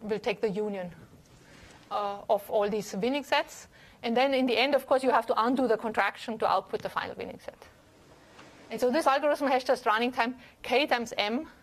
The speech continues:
right, because this is just linear time, all the steps here are linear time, K times M plus the time for the mac decomposition, which I told you was n squared or M to the one point five. And so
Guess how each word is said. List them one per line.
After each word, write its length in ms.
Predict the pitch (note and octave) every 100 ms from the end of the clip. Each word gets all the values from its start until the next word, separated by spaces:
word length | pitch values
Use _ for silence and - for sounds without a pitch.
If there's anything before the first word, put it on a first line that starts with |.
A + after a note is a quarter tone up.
| _ _ - A3
right, 140 | A3+
because 240 | A#3 G3+
this 160 | G#3 A#3+
is 80 | -
just 200 | G3+ -
linear 280 | G#3 G#3 F#3
time, 260 | F3+ G3+
all 100 | G#3
the 80 | G3
steps 280 | - F#3 -
here 100 | F#3+
are 20 |
linear 220 | G3 G3
time, 240 | - - A#3 - - -
K 160 | C4+
times 240 | C4+ A3 -
M 200 | G#3 A#3
plus 400 | A3 F3+ - - - G#3+ A#3 _ -
the 60 | A3
time 360 | A3 G3+ A3
for 140 | F#3 A3
the 80 | A3
mac 240 | G3+ -
decomposition, 680 | G#3+ A#3 G#3 G#3 G#3+ - G#3+
which 140 | G3+
I 80 | G#3+
told 240 | G#3+ B3 A#3+
you 80 |
was 240 | A3+ G#3 - - - -
n 180 | A3+ C#4+
squared 460 | - G#3+ G#3 G#3
or 100 | G3+ -
M 160 | G3+ F#3+
to 100 | G3
the 100 | F#3
one 140 | F3
point 220 | - -
five. 240 | - - - - - - - - - - - - - - - - - -
And 180 | B3+ B3+
so 300 | C#4 C4